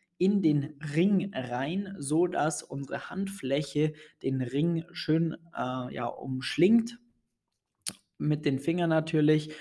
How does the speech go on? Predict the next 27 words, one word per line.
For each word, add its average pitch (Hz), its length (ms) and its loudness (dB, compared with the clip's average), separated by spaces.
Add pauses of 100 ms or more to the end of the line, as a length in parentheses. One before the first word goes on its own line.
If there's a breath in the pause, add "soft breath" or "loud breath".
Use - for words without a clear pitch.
(180 loud breath)
und 143 440 2
die 135 80 0
ganze 147 420 2
Hand 147 220 2 (180)
im 139 240 -4
Endeffekt 139 460 -2
auf 131 140 0
dem 127 240 0
Ring 135 320 2
aufliegt. 143 540 0
Und 131 160 -2
dann 170 260 6 (260 loud breath)
rotieren 156 800 6
wir 190 340 8 (640 loud breath)
die 135 520 0 (240)
Hand 214 420 4
beziehungsweise 151 440 0
das - 80 -10
Handgelenk 147 500 0
nach 127 220 -2
unten, 220 720 2 (340 loud breath)
so 160 320 4
dass - 500 0
wir, 175 460 2 (300 loud breath)
ähm, 143 580 2
mit 147 260 -2
dem 135 200 -2